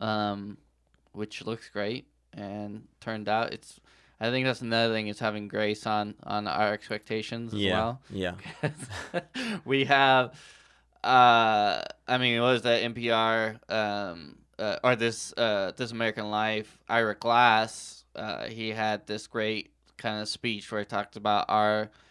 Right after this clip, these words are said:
Speaker 1: taste and kind of our level of skill.
Speaker 2: Yep.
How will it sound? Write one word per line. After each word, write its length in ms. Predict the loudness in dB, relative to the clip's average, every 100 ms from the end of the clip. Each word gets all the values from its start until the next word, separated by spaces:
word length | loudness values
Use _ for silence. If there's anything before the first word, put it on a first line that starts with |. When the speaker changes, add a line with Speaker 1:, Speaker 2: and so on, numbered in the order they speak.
| _ _
Speaker 1:
taste 720 | 0 2 2 -2 -12 -14 -20 _ _ _ _ _ _ _ _ -6
and 540 | 0 2 2 0 -4 -4
kind 200 | -2 2
of 80 | 2
our 100 | 2
level 360 | 0 0 -4
of 60 | -4
skill. 500 | -4 0 2 0 -6 _ _ _
Speaker 2:
Yep. 220 | -8 -8